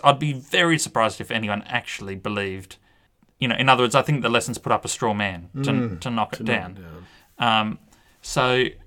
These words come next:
Speaker 1: that was gonna take me somewhere, and I've forgotten where it is,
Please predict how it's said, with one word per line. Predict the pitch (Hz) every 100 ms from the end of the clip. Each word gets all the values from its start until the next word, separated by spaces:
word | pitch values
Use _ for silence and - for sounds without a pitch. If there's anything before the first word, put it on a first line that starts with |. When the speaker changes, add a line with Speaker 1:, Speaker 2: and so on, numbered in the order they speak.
| - -
Speaker 1:
that | 131 131
was | -
gonna | 131 117
take | - 110
me | 110
somewhere, | 110 104 101
and |
I've | 101
forgotten | 110 113 - 107
where | 95
it | 95
is, | 95 -